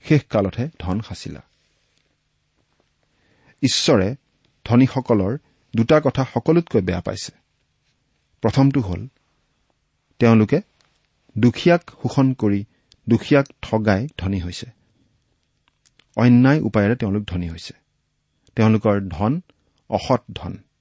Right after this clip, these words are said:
পাপৰ ধন। দ্বিতীয়তে, তেওঁলোকে তেওঁলোকৰ সেই ধনৰ অসৎ ব্যৱহাৰ কৰিছে। তেওঁলোকে কেৱল নিজৰ লাভৰ বাবে ব্যৱহাৰ কৰিছে,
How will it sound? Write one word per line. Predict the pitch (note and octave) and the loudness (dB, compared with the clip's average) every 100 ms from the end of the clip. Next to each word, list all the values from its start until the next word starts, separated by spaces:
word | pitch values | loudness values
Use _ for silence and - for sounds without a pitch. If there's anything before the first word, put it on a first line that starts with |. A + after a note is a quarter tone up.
| _ _ _ _ _ _ _ _ | _ _ _ _ _ _ _ _
পাপৰ | G#2 G2 A2+ F#2 | -6 -4 -2 -4
ধন। | E2 E2 - _ _ _ _ _ _ _ _ _ _ _ _ _ _ A2+ | -6 -14 -18 _ _ _ _ _ _ _ _ _ _ _ _ _ _ -2
দ্বিতীয়তে, | C3+ E3 - D#3+ - _ _ _ _ _ _ _ - | 2 4 2 -2 -8 _ _ _ _ _ _ _ 2
তেওঁলোকে | D3 C3 F#2+ A#2 D3+ _ _ _ _ - | 4 4 2 -4 -8 _ _ _ _ 0
তেওঁলোকৰ | A#2+ A#2+ A2+ A2 G#2+ A2 | 4 4 4 2 2 0
সেই | A2 G2+ | 0 0
ধনৰ | D#2 G#2+ G#2+ F2+ G2+ _ _ _ _ _ _ _ - | 0 0 2 0 -6 _ _ _ _ _ _ _ -4
অসৎ | A2 - C#3 | -2 -2 -2
ব্যৱহাৰ | A2 F#2+ F#2 F2+ F#2 | -2 -2 -4 -6 -10
কৰিছে। | G2 - - _ _ _ _ _ _ _ _ _ _ _ _ _ | -14 -14 -20 _ _ _ _ _ _ _ _ _ _ _ _ _
তেওঁলোকে | A#2 G#2+ G#2 G#2+ | 0 2 0 -2
কেৱল | G#2 G2+ | 0 2
নিজৰ | G2 G#2 A2+ A#2+ | 2 2 2 0
লাভৰ | G#2+ F2+ G2 A#2 B2+ | -2 -4 0 -2 -2
বাবে | B2 A#2 | -4 -4
ব্যৱহাৰ | G#2+ F#2 F2+ | -4 -6 -8
কৰিছে, | - F2 - | -10 -14 -16